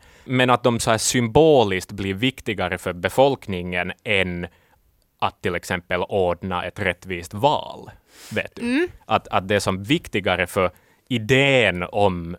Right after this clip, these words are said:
Speaker 1: en demokrati på något vis eller så här. Att, att du bara skapar dem. Men sen är det ju aldrig de som är högst upp på toppen som blir, som blir liksom, eh,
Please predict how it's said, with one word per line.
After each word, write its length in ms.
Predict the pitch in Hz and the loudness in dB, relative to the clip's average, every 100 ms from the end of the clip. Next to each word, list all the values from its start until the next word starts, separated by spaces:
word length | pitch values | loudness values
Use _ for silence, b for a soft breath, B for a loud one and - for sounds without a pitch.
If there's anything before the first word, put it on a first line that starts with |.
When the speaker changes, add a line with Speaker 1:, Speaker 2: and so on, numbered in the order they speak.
| - | -10
Speaker 1:
en 380 | 107 87 85 87 98 | -8 -8 -10 -12 0
demokrati 800 | 98 98 95 98 - 98 92 85 | 2 2 2 -2 0 -2 -2 -4
på 120 | 95 | -2
något 260 | 95 87 87 | 2 0 -2
vis 340 | 85 95 - | -8 -8 -6
eller 180 | 87 85 | -4 -4
så 100 | 92 | -4
här. 240 | 87 82 - b b b - | -6 -6 -10 b b b -4
Att, 220 | 101 - | -4 -4
att 200 | 107 95 | -6 -6
du 60 | 95 | -2
bara 240 | 92 87 | 0 0
skapar 360 | - 104 90 90 | 0 0 0 -4
dem. 100 | 92 b | -10 b
Men 180 | b 110 | b 0
sen 180 | 110 120 | 4 4
är 60 | 127 | 4
det 60 | |
ju 160 | 110 104 | 4 4
aldrig 340 | 104 95 92 | 4 2 0
de 200 | 98 95 | 0 0
som 140 | 85 95 | -2 -4
är 40 | |
högst 300 | 110 127 - | 0 0 0
upp 140 | 95 - | -8 -6
på 100 | 87 | -8
toppen 440 | 73 - - - | -10 -12 -14 -10
som 180 | - 90 | -8 -8
blir, 340 | 85 - - _ _ | -8 -12 -14 _ _
som 200 | - 92 | -8 -8
blir 180 | 87 90 | -10 -12
liksom, 540 | 92 - 82 - - | -14 -10 -10 -10 -16
eh, 60 | - | -16